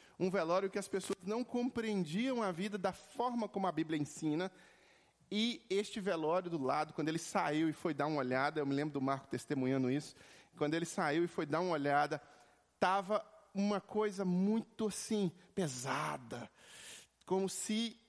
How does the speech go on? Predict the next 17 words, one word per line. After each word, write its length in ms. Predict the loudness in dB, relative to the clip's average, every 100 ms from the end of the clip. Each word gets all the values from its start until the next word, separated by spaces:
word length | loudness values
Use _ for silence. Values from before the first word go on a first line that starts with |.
| _
a 80 | -2
esperança 800 | 0 -2 0 2 4 2 -2 -4
se 140 | -2
exaurisse 840 | -2 -2 0 0 0 0 0 0 0
e 180 | 0
o 60 | 0
sofrimento 1040 | 0 -2 -2 -2 0 4 4 2 0 -6
fosse, 640 | -8 -2 0 0 -2 -6 -8 -14 -20 -20 -6
ah, 360 | 0 4 4 4
a 100 | 4
única 400 | 2 2 0 0
alternativa 720 | -2 0 0 0 0 -2 0 0
para 100 | -2
aquela 200 | 0 -2
família 400 | 0 0 0 0
se 160 | -2
agarrar. 500 | 0 0 2 2 0